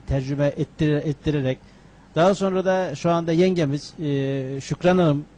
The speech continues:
Risale-i Nur'un tamamını İngilizce'ye tercüme etti. E, dünyanın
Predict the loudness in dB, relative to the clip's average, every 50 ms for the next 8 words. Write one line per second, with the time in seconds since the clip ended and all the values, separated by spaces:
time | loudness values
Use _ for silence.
0 | -20 -20 -20 -20 -20 -20 -16 -12 -10 -8 -2 0 0 2 2 0 -2 -2 -4 -6
1 | -4 0 0 2 4 6 4 4 4 2 0 0 -2 -4 -6 -4 -4 -2 0 0
2 | 0 0 0 0 0 0 0 0 -2 0 0 0 2 2 -2 -2 0 0 -2 -2
3 | -4 -8 -8 -8 -8 -10 -14 -20 -20 -20 -20 -20 -20 -20 _ -20 -12 -8 -6 -4
4 | -4 -2 -2 -2 -4 -4 -6 -8 -10 -14 -18 -20 -20 -20 -20 -6 -2 0 2 4
5 | 4 4 2 2 -2 -8